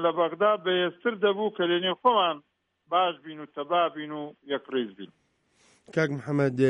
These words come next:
Speaker 2: دوا پرسیارم سەرنجێکە لە شەقامی کوردیەوە. هەر ئەمڕۆ هاوکاتی کۆبوونەوەکەتان لە سلێمانی، ئە، من لەلایەن چەند کەسێکە ئەو سەرنجەم پێدراوە، دەڵێن لە کاتێکا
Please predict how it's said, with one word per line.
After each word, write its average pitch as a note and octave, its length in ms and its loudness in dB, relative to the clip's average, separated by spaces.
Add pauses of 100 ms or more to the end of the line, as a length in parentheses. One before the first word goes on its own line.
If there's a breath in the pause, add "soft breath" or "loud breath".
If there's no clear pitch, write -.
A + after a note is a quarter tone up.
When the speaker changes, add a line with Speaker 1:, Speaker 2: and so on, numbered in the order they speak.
(280)
Speaker 2:
دوا C3+ 140 8
پرسیارم B2+ 580 -2 (240)
سەرنجێکە B2 680 0 (160)
لە G#2+ 80 0 (160)
شەقامی A2 540 -4
کوردیەوە. A2 460 -2
هەر A2+ 160 -8
ئەمڕۆ A#2 360 0
هاوکاتی A2 460 -6
کۆبوونەوەکەتان G#2 880 -4
لە F#2+ 100 -4 (180)
سلێمانی، A2+ 580 -2 (480 soft breath)
ئە، G#2+ 500 0
من A#2+ 140 0 (120)
لەلایەن A2 440 -4 (100)
چەند G#2 200 -12
کەسێکە B2+ 440 -4
ئەو B2 160 -2
سەرنجەم G#2 480 -6
پێدراوە، G#2+ 580 -2
دەڵێن A#2 280 -2 (400 loud breath)
لە A#2+ 140 -2
کاتێکا C#3 380 -2